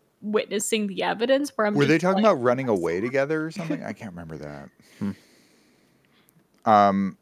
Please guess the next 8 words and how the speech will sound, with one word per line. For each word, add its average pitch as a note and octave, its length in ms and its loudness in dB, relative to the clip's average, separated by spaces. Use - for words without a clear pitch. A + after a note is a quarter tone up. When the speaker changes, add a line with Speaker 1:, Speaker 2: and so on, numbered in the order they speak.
Speaker 2:
I, D#3+ 260 6
I C#3 140 6
didn't E3+ 260 2
notice A#2 400 6
that G#2 160 2
it G2 120 6
was, F#2 240 2
um, D#2+ 500 2